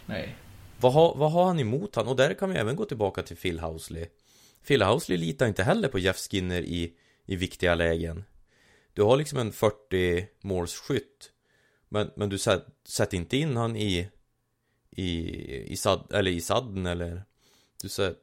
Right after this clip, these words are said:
Speaker 2: sällan... Ja, ibland får han ju chansen i, i typ de sista bytena med Eichel.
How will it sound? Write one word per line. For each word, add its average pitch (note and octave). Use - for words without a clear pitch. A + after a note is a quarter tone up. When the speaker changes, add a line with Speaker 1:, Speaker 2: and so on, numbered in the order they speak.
Speaker 2:
sällan... G2
Ja, B2
ibland C3+
får C#3+
han G#2+
ju G2+
chansen D3+
i, F2
i -
typ -
de G#2
sista -
bytena G2+
med F2+
Eichel. A#2